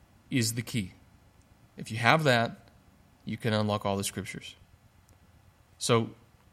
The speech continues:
notice now, in John's gospel, it's only in light of the resurrection that the scriptures make sense. So Jesus makes the claim in John chapter two, an incredible claim that he will raise the temple in three days.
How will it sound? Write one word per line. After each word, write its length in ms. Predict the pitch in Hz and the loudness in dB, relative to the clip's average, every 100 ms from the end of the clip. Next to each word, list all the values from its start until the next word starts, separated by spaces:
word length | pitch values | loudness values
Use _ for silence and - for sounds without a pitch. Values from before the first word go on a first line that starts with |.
| _ _ _ _ _ _ - | _ _ _ _ _ _ 0
notice 440 | 131 135 123 - | 6 6 6 4
now, 280 | 110 104 131 - - | 2 0 -2 -8 -6
in 180 | 117 110 | -4 2
John's 320 | 123 135 120 | 6 6 4
gospel, 540 | 107 104 - 110 110 - _ _ _ _ _ - | 2 0 -2 -6 -8 -10 _ _ _ _ _ -2
it's 180 | 117 | 4
only 280 | 147 160 165 | 6 8 8
in 80 | 139 | 8
light 260 | 127 131 156 | 8 6 4
of 80 | |
the 80 | 139 | 2
resurrection 640 | 127 120 113 110 - 170 196 - _ _ _ _ _ _ _ - | 4 4 2 0 0 -6 -8 -14 _ _ _ _ _ _ _ -4
that 140 | 120 | -2
the 60 | 117 | 0
scriptures 800 | - 135 - 127 113 104 - - _ - _ _ - | 2 0 2 0 0 -2 -6 -10 _ -20 _ _ -4
make 240 | 113 110 - | 2 2 2
sense. 500 | - 95 - - - _ - - - - - - - - - | 0 0 -2 -8 -10 _ -20 -18 -20 -20 -20 -20 -20 -20 -10
So 120 | - 123 | -2 4
Jesus 400 | 151 185 170 160 | 6 8 6 4
makes 200 | 135 - | 2 0
the 80 | |
claim 300 | - 135 127 | 4 6 6
in 80 | 117 | 6
John 240 | 117 123 117 | 6 6 6
chapter 320 | 120 110 113 | 2 0 -2
two, 300 | - 123 127 | 0 2 4
an 80 | 127 | 4
incredible 500 | 123 - 170 151 123 | 4 4 4 4 0
claim 380 | - 113 113 117 | 2 4 4 2
that 120 | 120 | 0
he 120 | 127 | 2
will 160 | 131 120 | 2 4
raise 360 | 120 131 127 | 4 4 2
the 80 | 123 | -2
temple 440 | - 123 120 117 | 0 0 0 -2
in 120 | 113 110 | -2 -2
three 280 | 117 113 | -2 0
days. 480 | 110 107 165 - - | 0 0 -4 -8 -10